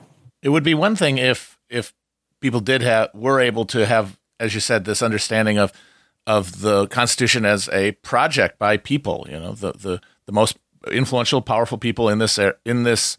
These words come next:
new republic coming together to create a order that advantages them. That's very intuitive. It's, it, it makes sense.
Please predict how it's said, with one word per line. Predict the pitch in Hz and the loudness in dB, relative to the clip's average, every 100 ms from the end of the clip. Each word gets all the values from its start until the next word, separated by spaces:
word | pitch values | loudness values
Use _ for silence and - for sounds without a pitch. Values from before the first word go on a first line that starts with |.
| _ _ _ | _ _ _
new | - 110 127 | -4 0 2
republic | 120 120 110 120 | 2 2 2 4
coming | - 113 117 | 4 4 2
together | 101 104 104 113 | 2 2 2 0
to | - 110 107 104 _ _ _ | -2 0 0 -2 _ _ _
create | - 123 127 | -2 0 4
a | 110 110 | 4 2
order | - 110 123 127 123 | 2 0 2 2 2
that | 110 107 - | 2 0 2
advantages | 113 92 107 110 113 98 110 110 110 - _ | -2 0 0 2 -2 -2 0 0 0 -6 _
them. | 98 139 143 85 | -2 0 0 0
That's | 113 - | 0 0
very | 170 190 | 0 0
intuitive. | 151 - 165 185 92 110 113 - | -2 -2 0 2 2 0 -2 -10
It's, | 107 | -6
it, | 110 104 | -6 -2
it | 107 | -2
makes | 107 143 - | 0 0 0
sense. | 139 151 - | 0 0 -2